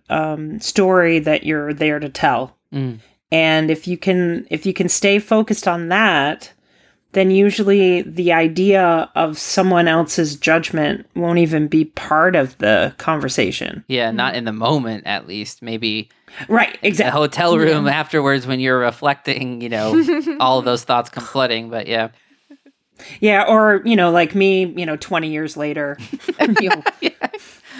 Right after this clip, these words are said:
Speaker 2: Well,
Speaker 1: still
Speaker 2: Yank-
Speaker 1: be thinking about that one note or
Speaker 2: Yanka's weird like that. She can tell you after a performance, she's like, you know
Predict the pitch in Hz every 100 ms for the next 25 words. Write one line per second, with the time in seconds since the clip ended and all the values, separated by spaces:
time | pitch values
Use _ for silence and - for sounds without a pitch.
0 | 240 156 185 175 196 240 220 233 233 226
1 | 233 247 208 202 202 196 190 185 196 208
2 | 208 202 196 196 190 170 220 214 202 196
3 | - 170 202 233 139 147 170 151 131 127
4 | 117 117 - 156 165 190 143 - - 147
5 | 170 127 110 107 - 131 131 - 127 120
6 | - 120 143 135 123 113 113 - - 131
7 | 120 123 117 110 _ _ _ _ _ _
8 | _ _ _ _ - 131 120